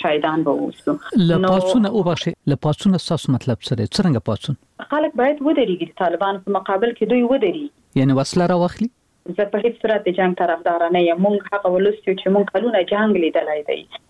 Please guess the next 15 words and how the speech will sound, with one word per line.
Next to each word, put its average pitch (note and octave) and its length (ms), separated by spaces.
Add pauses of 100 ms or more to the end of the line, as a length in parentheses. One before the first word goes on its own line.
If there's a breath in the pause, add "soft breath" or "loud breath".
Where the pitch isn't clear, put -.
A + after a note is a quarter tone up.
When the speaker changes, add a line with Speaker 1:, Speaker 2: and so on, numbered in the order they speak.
Speaker 1:
خو A3 80 (120)
ذهني، B3 400 (240)
اه، G3 180 (120)
خلک C#4+ 320
ذهناً A3+ 380 (120)
ډېر A3+ 240
ناروغه F3 340 (100)
شوي A#3+ 280
دي، F3+ 100 (280 loud breath)
د G3 100
یو F#3+ 80 (160)
ذهني B3+ 340
ناروغۍ F#3+ 340 (100)
سره F3 240
مخامخ E3+ 340